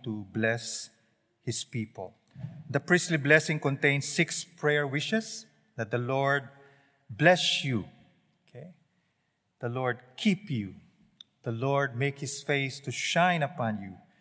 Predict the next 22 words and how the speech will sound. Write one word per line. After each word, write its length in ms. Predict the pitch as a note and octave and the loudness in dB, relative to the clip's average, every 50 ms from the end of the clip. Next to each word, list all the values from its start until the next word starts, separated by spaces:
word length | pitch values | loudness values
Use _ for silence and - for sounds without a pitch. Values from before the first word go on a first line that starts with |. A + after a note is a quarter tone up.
| _ _ _ _ - | _ _ _ _ -6
be 120 | A2+ B2 | -4 -4
gracious 560 | A#2 - B2+ C#3+ E3 F3 F#3 E3 - D3+ - - | -4 0 2 4 4 4 4 2 -2 -4 -4 -6
to 160 | - - C#3 | -6 -8 -8
you, 420 | A2 G#2+ B2 B2 A#2 G#2+ G2 F#2 - - _ _ _ _ _ | -6 -4 -4 -2 -2 -4 -4 -8 -14 -20 _ _ _ _ _
turn 200 | - D#3 E3 E3 | 0 2 2 2
his 200 | D3+ D3 - - | 0 -4 -8 -8
face 340 | - - C#3+ C3+ B2+ A#2+ - | -4 -2 -2 -2 -2 -4 -8
toward 440 | - - C3 A#2+ A2+ A2 G#2+ G2 G2+ | -8 -6 -6 -4 -2 -2 -4 -4 -6
you, 140 | G#2+ G2+ G2+ - | -8 -10 -8 -8
and 180 | G#2+ G#2 G2 | -8 -10 -8
give 240 | G2 A#2+ A#2 G#2+ G2 | -8 -8 -8 -8 -8
you 140 | G2 G2+ G2 | -10 -12 -14
peace. 400 | - _ - - B2+ G2+ - - | -14 _ -12 -10 -10 -10 -10 -10
And 160 | - A#2 B2 | -12 -10 -10
actually, 300 | C3 B2+ - E3 D3+ D3 | -10 -8 -6 -4 -4 -2
the 120 | C#3 B2+ | -4 -2
word 320 | B2 A#2+ C3+ B2+ A#2 - - | -2 0 0 0 0 -2 -2
peace 220 | D3+ C#3 A#2+ - | -2 -2 0 -2
there 280 | - G#2+ A#2+ A#2+ A#2 A2 | -2 -2 0 0 0 0
is 220 | G#2+ G2 - - | -2 -4 -8 -6
from 200 | - - A2+ G#2+ | -4 -2 -2 -2
shalom. 720 | G#2+ - - - G#2+ G#2 G#2 G#2 A#2 C3+ A2+ F#2+ F#2 F#2 | -4 -4 -4 -4 -4 -2 -2 -2 -2 -2 -2 -4 -6 -10